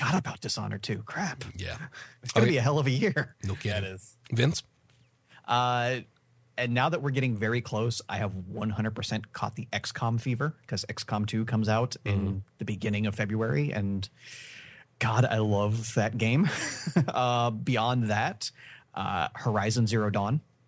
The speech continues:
Speaker 1: still super
Speaker 2: Yeah.
Speaker 1: hyped for that game. And along the same lines, the <laughs> game that will probably finally sell me an Xbox if it comes out next year. We haven't talked about it in a while, but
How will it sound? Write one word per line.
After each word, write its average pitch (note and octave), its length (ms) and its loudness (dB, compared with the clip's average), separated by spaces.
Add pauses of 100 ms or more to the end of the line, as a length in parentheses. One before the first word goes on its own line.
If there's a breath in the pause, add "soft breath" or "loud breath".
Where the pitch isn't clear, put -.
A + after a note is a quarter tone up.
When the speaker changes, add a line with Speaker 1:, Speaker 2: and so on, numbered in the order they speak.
(160)
Speaker 1:
still A#2+ 580 2
super D3 880 2
Speaker 2:
Yeah. F#2+ 60 0 (100)
Speaker 1:
hyped G2+ 100 -6
for G#2 140 -4
that G2 240 -2
game. G2+ 360 -4 (500 loud breath)
And A#2 360 4
along B2 220 4
the D3 60 2
same C#3 200 2
lines, A#2 460 2
the B2 120 -2
<laughs> - 20 4
game D3 340 4
that C3 340 2 (340 loud breath)
will A#2+ 100 -6
probably G#3+ 380 0
finally E3+ 480 0
sell D3 220 2
me C#3 140 4
an A2+ 60 4
Xbox A2 440 -2
if - 60 -10
it A#2 80 -8
comes G2 180 -4
out G#2 140 -4
next F#2+ 220 -8
year. - 180 -6
We A2+ 140 -2
haven't F3+ 220 2
talked G#3+ 220 -4
about G#2+ 220 -2
it - 80 -4
in G#2 60 -4
a G2+ 40 -2
while, G2 320 -2
but G#2+ 200 -4